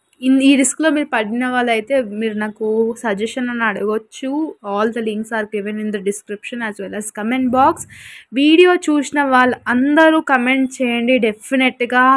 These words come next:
how you felt about this video అని చెప్పేసి, ఓకేనా? So, I think that this video is very much useful to everybody. So, if you think that this video is useful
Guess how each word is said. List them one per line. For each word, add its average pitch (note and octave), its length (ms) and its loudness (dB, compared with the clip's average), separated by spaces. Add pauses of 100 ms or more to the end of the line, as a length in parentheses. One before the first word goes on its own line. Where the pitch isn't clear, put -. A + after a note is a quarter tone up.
(120)
how A#3 120 2 (240)
you A#3+ 100 6 (400)
felt B3 320 0 (120)
about G#3+ 360 2
this A#3 140 -2 (180)
video A3+ 320 4
అని F3+ 140 -4
చెప్పేసి, - 400 -16
ఓకేనా? B3+ 280 2 (760)
So, B3 100 2 (640)
I A#3+ 60 2 (160)
think D4+ 160 4 (120)
that C4+ 180 4 (220)
this B3+ 120 -2 (180)
video A3+ 260 0 (140)
is A3 80 -2 (220)
very B3 260 2
much D4+ 160 0 (160)
useful C#4 400 -4 (160)
to C#4 60 -2 (240)
everybody. G#3 880 0 (560)
So, A#3+ 80 0 (280)
if - 80 -16 (120)
you C4+ 80 0 (180)
think D#4+ 160 0 (100)
that E4+ 140 4 (100)
this D4+ 140 0 (100)
video C4 300 2 (160)
is A#3+ 80 2 (260)
useful D#4 440 0